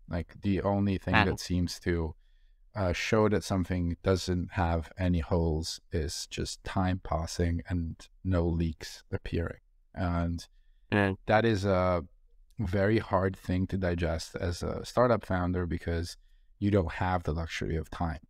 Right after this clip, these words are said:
Speaker 1: right? Like, I can't wait two years before I let my users, uh, be secure, right? So that's why so many people invest so much money in security, because obviously you wanna cut that time down. But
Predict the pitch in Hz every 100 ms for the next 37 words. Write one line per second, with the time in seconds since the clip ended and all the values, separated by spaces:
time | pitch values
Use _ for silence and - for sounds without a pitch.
0 | _ _ - 85 - - 92 - 90 -
1 | 87 85 85 90 82 - - - 92 87
2 | 85 80 80 - - 101 87 87 87 87
3 | 90 95 90 87 87 90 85 85 - _
4 | - - - 92 82 - 98 90 - 82
5 | 92 90 - 87 92 - - 85 82 82
6 | - _ - 104 - 95 95 92 90 -
7 | 92 90 90 - 87 80 107 117 101 82
8 | 90 - 92 90 87 87 85 85 87 -
9 | 90 87 87 82 - 127 101 - - -
10 | 123 113 85 82 95 - - - _ _
11 | _ 101 92